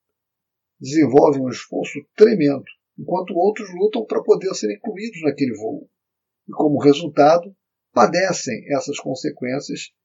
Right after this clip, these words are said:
que estão dentro da sua programação evolutiva. O outro item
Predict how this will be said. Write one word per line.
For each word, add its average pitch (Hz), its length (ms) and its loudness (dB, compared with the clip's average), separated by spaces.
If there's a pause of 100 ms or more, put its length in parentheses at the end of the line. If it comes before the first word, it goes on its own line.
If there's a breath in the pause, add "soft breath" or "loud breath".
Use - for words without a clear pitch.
que 240 80 -4
estão 202 320 -2
dentro 147 380 -2
da 143 160 -4
sua 139 220 -2
programação 131 600 -2
evolutiva. 127 640 -12 (2500 soft breath)
O 254 140 8
outro 202 240 6
item 147 360 4